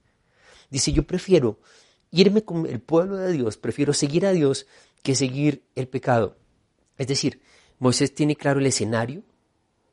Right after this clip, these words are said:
Dice, "Si yo soy faraón, pasa esto.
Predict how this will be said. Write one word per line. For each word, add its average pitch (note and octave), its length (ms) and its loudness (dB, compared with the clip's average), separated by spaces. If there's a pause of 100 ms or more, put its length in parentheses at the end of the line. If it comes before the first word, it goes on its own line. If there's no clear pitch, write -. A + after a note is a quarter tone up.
(1300)
Dice, - 240 -10
"Si A#2+ 180 -6
yo B2+ 300 -2 (180)
soy C3 200 -4
faraón, B2+ 360 0
pasa A#2+ 280 -2
esto. E3 320 -8